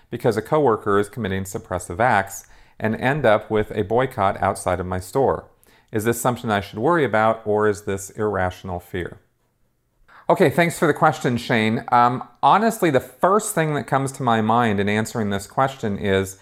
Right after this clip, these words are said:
I don't know why your employees would be talking to each other about religious activities or beliefs in the first place,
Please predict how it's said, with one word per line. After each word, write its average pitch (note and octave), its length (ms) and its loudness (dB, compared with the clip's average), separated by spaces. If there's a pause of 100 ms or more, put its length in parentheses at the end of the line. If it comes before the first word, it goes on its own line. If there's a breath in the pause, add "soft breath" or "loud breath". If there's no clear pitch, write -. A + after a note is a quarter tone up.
(460 loud breath)
I B2+ 180 6
don't C#3+ 260 2
know B2+ 160 4
why A2 260 4
your A2+ 240 2
employees A2+ 480 2
would G2 100 -4
be G2 120 -2
talking A2+ 400 0
to A2 140 -6
each F#2+ 180 -4
other G2+ 260 2
about G2 420 2
religious G#2 720 -2
activities G2+ 600 0
or F#2 80 0
beliefs G2+ 440 -2
in F#2 120 -6
the F2+ 60 -6
first - 360 -4
place, F2 400 -4